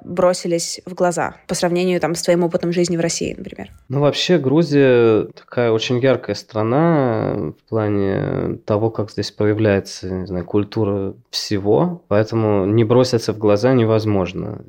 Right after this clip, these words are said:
Speaker 2: Плюс, надо, ну, конечно, мы все понимаем, что, ну, я родился еще в советское время, Грузия как бы была символом такого чего-то красочного, театрализованного, гостеприимного, солнечного и всего такого прочего, поэтому есть какой-то уровень ожиданий,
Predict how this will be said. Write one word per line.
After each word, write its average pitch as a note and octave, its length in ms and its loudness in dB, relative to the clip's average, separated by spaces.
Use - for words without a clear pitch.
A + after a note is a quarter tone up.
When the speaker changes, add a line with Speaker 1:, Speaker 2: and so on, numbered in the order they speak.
Speaker 2:
Плюс, G#2 500 -6
надо, F#2+ 280 -4
ну, G2+ 100 -2
конечно, F#2+ 380 -6
мы F#2 80 -8
все - 160 -4
понимаем, G2+ 380 0
что, F2+ 760 -6
ну, G#2 100 -8
я F#2+ 140 0
родился F#2+ 420 -2
еще F#2+ 200 -4
в - 60 -14
советское G#2 460 0
время, D3+ 380 4
Грузия A2+ 380 2
как F#2+ 180 -4
бы G#2+ 80 -10
была G2 300 -4
символом F#2 540 -6
такого F2 300 -14
чего-то - 280 -16
красочного, G#2 720 0
театрализованного, G2+ 1040 0
гостеприимного, G2+ 1080 -2
солнечного F#2+ 880 -4
и - 40 -12
всего - 240 -8
такого F2+ 360 -4
прочего, D#3+ 380 0
поэтому G#2 320 -2
есть G#2+ 200 -2
какой-то - 340 -4
уровень G#2 300 2
ожиданий, G#2+ 640 0